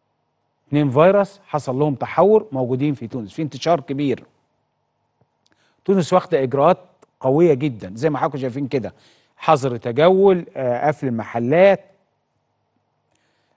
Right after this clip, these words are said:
آم، يعني التزامات، مقاهي زي ما حضراتكم شايفين كده قفلوا، شالوا الكراسي، كله ملتزم بالكمامات.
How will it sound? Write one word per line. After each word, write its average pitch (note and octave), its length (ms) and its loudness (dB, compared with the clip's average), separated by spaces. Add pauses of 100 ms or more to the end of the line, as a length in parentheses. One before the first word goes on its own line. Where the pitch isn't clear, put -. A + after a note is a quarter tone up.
(100)
آم، A#2 420 -4 (300)
يعني B2+ 480 -2
التزامات، C3 680 2 (240)
مقاهي C3 840 0 (260)
زي C#3+ 140 2
ما C#3 100 0
حضراتكم C#3+ 200 -4
شايفين B2+ 320 -6
كده C3 300 0
قفلوا، G3 380 4
شالوا C#3 280 -2
الكراسي، F#3+ 680 2 (1500)
كله D#3+ 240 0
ملتزم C3 600 0
بالكمامات. C3 720 -2